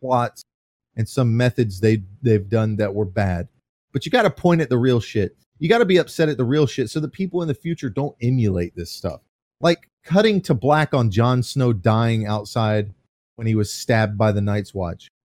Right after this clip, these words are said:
and then going an entire fucking year before you pick up on that.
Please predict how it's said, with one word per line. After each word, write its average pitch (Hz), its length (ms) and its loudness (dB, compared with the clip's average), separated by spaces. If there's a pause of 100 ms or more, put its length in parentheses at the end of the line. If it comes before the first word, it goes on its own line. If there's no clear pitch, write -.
(160)
and 160 120 2
then 175 200 4
going 160 320 4
an 147 80 2
entire 156 600 0
fucking 143 440 -4
year 127 260 0
before 110 560 -2
you 117 180 -6
pick - 280 -8
up 123 160 -4
on 95 180 -4
that. 85 200 -10